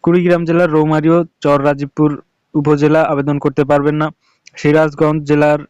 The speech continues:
চৌহালি উপজেলা ব্যতীত, মানে সিরাজগঞ্জ জেলার চৌহালি উপজেলা আবেদন করতে পারবেন না।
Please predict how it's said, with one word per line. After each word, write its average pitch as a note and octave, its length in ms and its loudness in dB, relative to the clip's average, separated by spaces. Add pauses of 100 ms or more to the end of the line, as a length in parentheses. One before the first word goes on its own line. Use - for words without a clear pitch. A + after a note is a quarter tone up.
(180)
চৌহালি D3+ 920 0
উপজেলা D3+ 440 0
ব্যতীত, D3 340 -2 (480)
মানে D3 260 0 (300)
সিরাজগঞ্জ D3+ 480 0
জেলার D#3 180 0
চৌহালি D3+ 340 0
উপজেলা D3+ 500 0
আবেদন C#3+ 320 -2
করতে C#3 220 -4
পারবেন C#3+ 300 -2
না। A2+ 140 -10